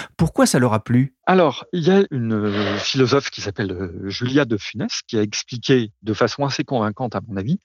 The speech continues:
Speaker 2: que, par exemple, aujourd'hui, évidemment, il y a toujours le temps de trajet pour rejoindre son lieu de travail.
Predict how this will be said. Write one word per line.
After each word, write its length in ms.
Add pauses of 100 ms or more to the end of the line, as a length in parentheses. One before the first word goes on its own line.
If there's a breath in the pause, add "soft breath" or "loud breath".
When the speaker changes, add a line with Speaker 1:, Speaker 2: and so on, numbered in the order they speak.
Speaker 2:
que, 160
par 240
exemple, 320
aujourd'hui, 460 (120)
évidemment, 480
il 100
y 80
a 40
toujours 540 (240)
le 220 (180)
temps 260
de 220
trajet 500 (120)
pour 200
rejoindre 840
son 360
lieu 200
de 80
travail. 460